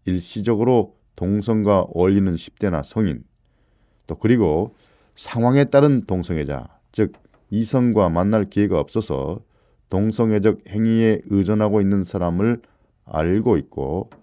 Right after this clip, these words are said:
또한, 에, 기질적인 동성애자,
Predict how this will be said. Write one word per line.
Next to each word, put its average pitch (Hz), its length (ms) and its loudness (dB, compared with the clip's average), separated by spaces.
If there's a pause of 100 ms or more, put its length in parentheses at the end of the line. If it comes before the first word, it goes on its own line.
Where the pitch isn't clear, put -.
(140)
또한, 92 340 0 (800)
에, 71 260 -6 (1500)
기질적인 131 680 2
동성애자, 80 680 -6